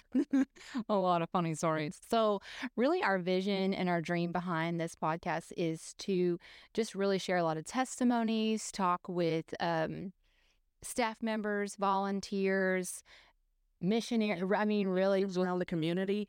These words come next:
Speaker 1: Mm-hmm.
Speaker 2: just anyone, um, looking to share their story, whether it's personal or something, like Stephanie said, a missionary or someone who has a nonprofit or any type of business in the community. Um,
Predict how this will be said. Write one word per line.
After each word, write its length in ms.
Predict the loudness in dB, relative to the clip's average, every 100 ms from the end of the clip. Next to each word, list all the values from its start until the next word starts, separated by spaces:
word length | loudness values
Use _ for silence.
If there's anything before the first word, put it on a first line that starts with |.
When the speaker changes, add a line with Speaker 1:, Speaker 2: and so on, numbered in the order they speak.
| -2
Speaker 1:
Mm-hmm. 260 | 0 0 0
Speaker 2:
just 260 | -2 -2 -2
anyone, 580 | 0 0 0 -2 -2 -4
um, 400 | -4 -2 -4 -6 -12 _
looking 360 | 0 0 0 -2
to 100 | -2
share 460 | -4 -2 0 2 0
their 200 | 0 -2
story, 480 | -4 -2 0 2 2
whether 320 | 2 2 0
it's 180 | -2 -8
personal 720 | -2 -2 0 0 0 0 0
or 340 | 0 2 2 0
something, 540 | -2 -4 -2 -2 -4 -8 -16 -6
like 140 | -4
Stephanie 360 | -2 -4 -2 -4
said, 240 | -2 -2
a 60 | 0
missionary 600 | -2 -2 -4 -2 -2 -2
or 80 | -2
someone 380 | -4 -4 -4 -4
who 180 | -6
has 300 | -4 -4 -4 -4
a 40 |
nonprofit 640 | -4 -4 -2 0 0 0 0
or 140 | 0
any 160 | 0 -4
type 280 | -4 -6 -4
of 180 | -6 -8 -18 -20 -6
business 320 | -2 0 0 0
in 100 | -2
the 60 |
community. 640 | -2 -2 -2 -2 -2 -2 -4
Um, 380 | -6 -6 -6 -8